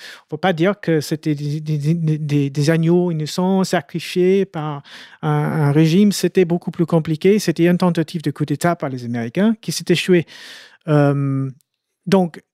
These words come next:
ils ont fait la même chose dans le sud de Corée à l'époque, une énorme révolution. Ils s'appelaient ça le, le, le, l'effet Eros, the Eros effect. Et en fait, c'est intéressant parce que le, the Eros effect, c'est,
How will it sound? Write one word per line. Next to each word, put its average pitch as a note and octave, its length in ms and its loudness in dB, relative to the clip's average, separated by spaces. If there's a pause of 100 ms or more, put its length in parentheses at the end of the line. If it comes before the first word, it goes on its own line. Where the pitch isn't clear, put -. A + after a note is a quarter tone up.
(140)
ils F3+ 180 2
ont F3+ 100 4
fait G3 120 0
la F3+ 80 2
même F3 160 2
chose E3+ 420 2
dans D#3+ 120 2
le D3+ 120 2
sud D3 320 -2
de C#3+ 80 0
Corée D3+ 360 2
à F3 40 2
l'époque, F#3+ 480 0
une D3+ 80 -4
énorme E3 540 0
révolution. D3+ 720 -2
Ils F#3+ 100 -2
s'appelaient G3+ 360 0
ça G3+ 240 0
le, F#3 140 2 (100)
le, F3 300 0 (160)
le, F3 120 0
l'effet F3+ 720 0
Eros, D#3 340 0 (800)
the D#3+ 180 0 (100)
Eros F#3+ 440 4
effect. - 480 -6 (540)
Et E3 80 0
en E3 80 4
fait, G3 180 2
c'est F3 200 -2
intéressant F3 500 2
parce E3+ 260 -2
que F#3+ 300 2 (500)
le, F3 180 0 (180)
the F3 180 0 (100)
Eros G3 300 4
effect, - 760 -4
c'est, G3+ 580 2